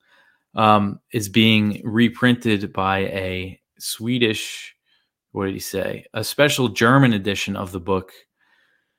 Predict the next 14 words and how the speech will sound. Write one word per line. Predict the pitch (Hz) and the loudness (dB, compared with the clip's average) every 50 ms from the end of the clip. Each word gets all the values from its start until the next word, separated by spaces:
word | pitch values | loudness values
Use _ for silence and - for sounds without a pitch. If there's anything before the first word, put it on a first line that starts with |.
| _ _ _ - | _ _ _ -4
uh, | - 101 101 98 98 95 | -2 0 2 2 2 0
was | 104 95 - | -2 -4 -6
published | - - - - 123 120 113 117 110 - - - - - - _ _ _ _ _ _ - | -8 -10 -4 -2 -2 0 2 0 -2 -2 -4 -8 -12 -14 -16 _ _ _ _ _ _ -12
last | 127 110 107 107 104 101 101 - - - - - - _ _ _ _ _ - | -8 -6 -4 -2 -2 -2 -4 -6 -10 -12 -14 -16 -20 _ _ _ _ _ -14
week | 117 110 117 131 127 113 - - - - - - | -10 -4 -2 0 0 0 -2 -4 -12 -20 -12 -6
by | 117 107 104 104 | -4 -4 -2 -2
the | 101 104 | -4 -4
largest | 95 98 98 110 117 123 120 120 120 117 - - - - | -4 -2 0 0 2 2 0 -2 -4 -4 -6 -8 -12 -12
Swiss | - - - - - 113 113 107 - - - - | -14 -12 -12 -8 -4 -4 -4 -4 -6 -10 -10 -8
news | 107 107 113 123 123 110 104 | -4 -2 0 0 0 -2 -2
weekly, | 95 95 90 - - 92 92 90 92 | -4 -6 -6 -8 -8 -10 -10 -10 -10
uh, | - 87 90 90 90 90 87 82 - _ _ _ - 98 92 | -10 -8 -8 -8 -8 -8 -10 -12 -16 _ _ _ -16 -14 -8
Die | 92 110 113 113 113 107 | -4 -2 0 0 0 -2
Weltwoche, | 98 95 104 110 113 110 - - 92 90 87 85 - - | 0 0 2 0 0 0 -4 -6 -6 -4 -4 -6 -8 -14